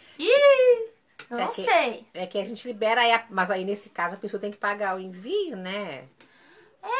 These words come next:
Speaker 1: É.
Speaker 2: Igual a gente podia dar mais presentes, né, Silvia?
Speaker 1: Não sei, o que que tu
Speaker 2: Vamos
Speaker 1: acha?
Speaker 2: pensar,
Speaker 1: Vamos
Speaker 2: nós tamo
Speaker 1: pensar.
Speaker 2: pensando aqui.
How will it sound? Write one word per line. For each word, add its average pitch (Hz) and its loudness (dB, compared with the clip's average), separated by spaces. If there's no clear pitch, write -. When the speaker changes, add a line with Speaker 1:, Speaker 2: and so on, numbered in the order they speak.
Speaker 1:
É. 214 -4
Speaker 2:
Igual 185 -4
a 185 -2
gente 220 -10
podia 220 -4
dar 214 0
mais 220 -2
presentes, 214 -4
né, 190 -6
Silvia? 139 -10
Speaker 1:
Não 254 -14
sei, 440 -2
o 226 -12
que 254 -14
que 247 -18
tu 226 -12
Speaker 2:
Vamos 262 4
Speaker 1:
acha? 262 4
Speaker 2:
pensar, 233 2
Speaker 1:
Vamos - 2
Speaker 2:
nós 494 2
tamo 285 4
Speaker 1:
pensar. 311 6
Speaker 2:
pensando 285 2
aqui. 277 -6